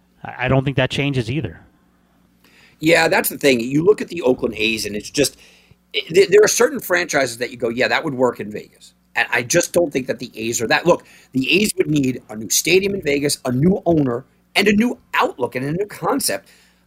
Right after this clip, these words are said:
Speaker 2: Even the New York Mets. The New York Mets have been one of the, the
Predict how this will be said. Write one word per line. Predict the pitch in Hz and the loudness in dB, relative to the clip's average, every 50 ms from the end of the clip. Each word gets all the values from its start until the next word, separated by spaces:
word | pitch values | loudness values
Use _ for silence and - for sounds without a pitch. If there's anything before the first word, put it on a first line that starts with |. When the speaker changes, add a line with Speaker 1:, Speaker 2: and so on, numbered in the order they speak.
| _ _ _ _ _ _ _ _ _ - | _ _ _ _ _ _ _ _ _ -4
Speaker 2:
Even | 359 370 359 403 | -4 -2 0 0
the | 359 | 2
New | 294 254 240 240 | 4 4 4 4
York | 226 214 202 - - | 6 4 4 4 2
Mets. | 123 123 101 85 - - - - _ _ _ _ _ _ _ _ - | -4 -6 -6 -8 -8 -10 -14 -14 _ _ _ _ _ _ _ _ 0
The | 131 180 | 0 2
New | 214 240 | 4 6
York | 262 262 247 - - | 6 6 6 4 2
Mets | 170 208 - - | -2 -2 -2 -2
have | - 123 123 | -4 -6 -2
been | 120 135 131 123 113 - _ _ | 0 0 0 0 -4 -8 _ _
one | - 120 127 151 185 185 | -12 -2 0 2 2 4
of | 160 | 4
the, | 135 123 113 104 - _ | 2 2 2 0 -2 _
the | - 104 | -14 -16